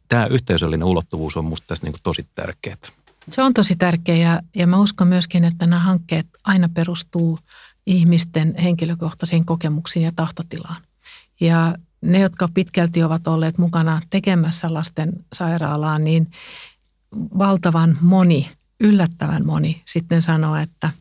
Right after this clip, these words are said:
Speaker 2: minulla on ollut siellä lapsi tai olen itse syntynyt Keskosena. Ja mä luulen, että se on, se on hyvin paljon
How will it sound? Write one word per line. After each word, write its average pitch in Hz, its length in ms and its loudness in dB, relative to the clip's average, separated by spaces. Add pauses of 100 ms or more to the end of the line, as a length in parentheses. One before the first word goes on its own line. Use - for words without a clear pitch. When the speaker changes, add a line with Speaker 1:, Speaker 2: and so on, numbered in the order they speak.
Speaker 2:
minulla 156 320 2
on 156 120 0
ollut 160 320 -2
siellä 156 280 -2
lapsi 160 280 -4
tai 180 140 -2
olen 175 220 4
itse 165 200 0
syntynyt 170 540 -4
Keskosena. 165 580 -4 (580)
Ja 180 300 0 (400)
mä 233 120 4
luulen, 254 320 4
että 190 240 0
se 202 180 4
on, 196 200 6 (100)
se - 100 0
on 208 100 6
hyvin 220 280 6
paljon 160 460 2